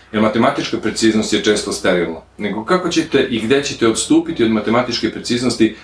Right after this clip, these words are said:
da biste dobili feel koji će ljudi reći, „A, pa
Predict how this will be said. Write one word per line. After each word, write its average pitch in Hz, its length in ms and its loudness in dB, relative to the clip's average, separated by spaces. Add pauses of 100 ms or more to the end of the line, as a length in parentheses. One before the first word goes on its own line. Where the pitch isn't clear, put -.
(140)
da 98 80 -4
biste 104 220 -4
dobili 110 400 0
feel 120 400 2
koji 98 160 -6
će 104 120 -8
ljudi 110 220 0
reći, 107 380 0
„A, 104 380 2
pa 92 240 -4